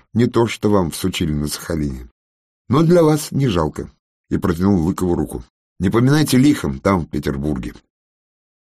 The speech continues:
Алексей Николаевич вынужден был пожать ее. Что ж, как будто он раньше не пожимал руки взяточникам.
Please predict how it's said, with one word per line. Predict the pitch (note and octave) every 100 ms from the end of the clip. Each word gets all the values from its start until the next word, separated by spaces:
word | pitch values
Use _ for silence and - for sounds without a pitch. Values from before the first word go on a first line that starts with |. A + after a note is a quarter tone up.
| _
Алексей | - D2 G2 F2+
Николаевич | D2 C#2 F2+ G#2 -
вынужден | C2+ E2+ E2+ D#2+ D2+ D#2+ C2+
был | D2 D2
пожать | C#2 C#2 B1 A#1 -
ее. | A#1+ A1 - _ _
Что | - - -
ж, | G2+ - - _ _ -
как | D2+ D2+
будто | B2 - G#2+
он | F#2+
раньше | G2+ F#2+ -
не | F2
пожимал | D2 C#2+ C2+ D2 C#2
руки | C2 B1+
взяточникам. | B1+ C2+ - - - - -